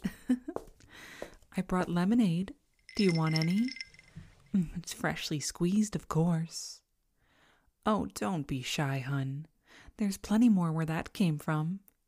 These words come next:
Our lemon tree has been so good to us this year, so there's plenty of lemons to be squeezed. Besides, hydration is important. I know you two are swimming,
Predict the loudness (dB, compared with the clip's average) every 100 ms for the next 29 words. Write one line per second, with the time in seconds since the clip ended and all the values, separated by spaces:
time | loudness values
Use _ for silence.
0 | _ -20 -20 _ -2 -2 0 0 0 0
1 | -2 -6 -6 -6 -4 -6 -4 -4 0 0
2 | 0 0 0 0 -4 -4 -4 -4 -6 -6
3 | -6 -6 -6 -8 -16 _ -20 _ -6 -4
4 | -2 -4 -8 -10 -6 0 0 0 -2 -2
5 | -2 -2 -2 -2 -4 -6 -6 -6 -6 -4
6 | -4 -4 -8 -12 -18 _ _ _ _ _
7 | _ _ _ _ _ -2 0 0 0 -2
8 | -6 -12 -12 _ _ _ _ -6 -4 0
9 | 0 2 0 0 -2 -4 -2 -4 -2 -6
10 | -6 -14 _ _ _ _ -20 -20 -6 -4
11 | 0 0 0 -2 -4 -2 -2 0 -2 -2
12 | 0 0 0 -2